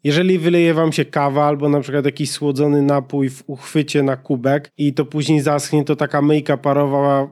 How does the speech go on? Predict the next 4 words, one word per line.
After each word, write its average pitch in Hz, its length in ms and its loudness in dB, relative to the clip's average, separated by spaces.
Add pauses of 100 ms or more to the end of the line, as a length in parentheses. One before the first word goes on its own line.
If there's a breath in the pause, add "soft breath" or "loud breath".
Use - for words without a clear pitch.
(120)
fantastycznie 151 760 -4
to 147 120 -2
rozpuszcza. 151 720 -4
Wystarczy 139 720 -2